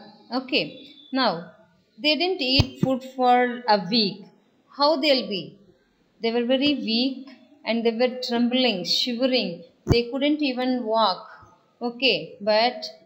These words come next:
if they are not walking, definitely the person will beat. With that fear, because of that, just they walked with that man.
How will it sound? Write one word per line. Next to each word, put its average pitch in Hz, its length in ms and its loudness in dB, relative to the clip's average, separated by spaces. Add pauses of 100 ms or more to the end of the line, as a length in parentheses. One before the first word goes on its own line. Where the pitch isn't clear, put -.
(120)
if 214 160 -6
they 233 80 6
are 233 120 6
not 240 300 -2
walking, 220 560 2
definitely 214 560 -2
the 247 120 -4
person 208 520 -2
will 202 300 -4
beat. 185 400 -6 (260)
With 190 120 -6
that 226 240 -2
fear, 226 520 2 (440)
because 226 400 -2
of 220 220 -4
that, 247 420 2 (520)
just 277 500 -4 (380)
they 208 240 2
walked 240 460 0
with 208 140 -2
that 202 200 -2
man. 175 480 -4